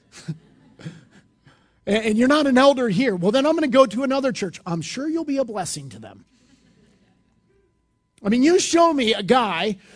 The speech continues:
who takes up the towel and basin like our Lord, and I go, "That guy seems like Jesus. That might be elder material right there." How do you serve a church?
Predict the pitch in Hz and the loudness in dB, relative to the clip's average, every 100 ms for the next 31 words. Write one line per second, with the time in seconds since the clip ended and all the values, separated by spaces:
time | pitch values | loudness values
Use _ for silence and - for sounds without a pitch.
0 | - 269 - 320 240 311 208 233 - 240 | 2 2 4 2 2 2 2 -2 -4 -4
1 | 277 330 349 302 220 269 269 262 233 220 | 0 2 2 0 2 2 0 -2 0 0
2 | 226 220 196 226 311 320 - - 254 208 | 0 -2 2 2 2 0 -10 -4 0 2
3 | 240 175 277 311 370 330 - 269 226 226 | 2 2 -2 -2 -2 -2 -2 -2 -2 -2
4 | - 254 269 269 - - 165 247 285 220 | -2 -4 -4 -8 -12 -8 0 0 0 -4
5 | 220 214 170 202 196 214 202 151 - 151 | -6 -6 -6 -6 -4 -4 -4 -6 -8 -10
6 | 143 143 139 - 226 190 _ _ _ _ | -10 -10 -12 -14 -18 -18 _ _ _ _
7 | _ _ _ _ _ _ _ 165 220 240 | _ _ _ _ _ _ _ -10 -6 -6
8 | 226 - 202 165 156 165 139 - - | -6 -6 -4 -6 -10 -14 -16 -18 -20